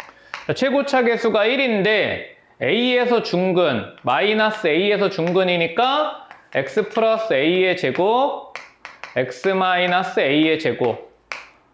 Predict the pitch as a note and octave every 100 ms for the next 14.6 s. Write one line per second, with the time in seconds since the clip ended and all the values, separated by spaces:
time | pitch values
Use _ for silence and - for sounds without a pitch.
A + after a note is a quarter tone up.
0 | _ - D#3 F#3+ F3+ E3+ G3 B3 C#4+ -
1 | - - C3+ C3 D3 F3+ G#3 C3 - C#3+
2 | B2 A#2+ A2+ A#2 A2+ - - _ _ _
3 | - - G3+ A#3 - - _ _ _ _
4 | _ _ - G#3 - - - _ _ _
5 | _ _ _ _ _ _ _ - - _
6 | _ _ _ - - _ _ _ _ -
7 | - - A#3 C4 C4+ D#4+ E4 F#3+ A3 C#4
8 | - - - E4 F4 F4+ E4 C4 D#3+ -
9 | D#3+ B3+ A3+ F3 - B3 - G#3+ C3 F3
10 | A#3+ A3+ E3 B2 A3 B3 A#3+ A#3 G#3+ G#3
11 | - C4 C4+ A3+ - D4 D4 D4 C4+ A3+
12 | D#3 F#3 A#3 C#4 B3+ F#3 - D3+ A#3 A3
13 | D3+ A#2+ B2 D#3+ C3+ G#2 - - _ -
14 | - _ - G3 - -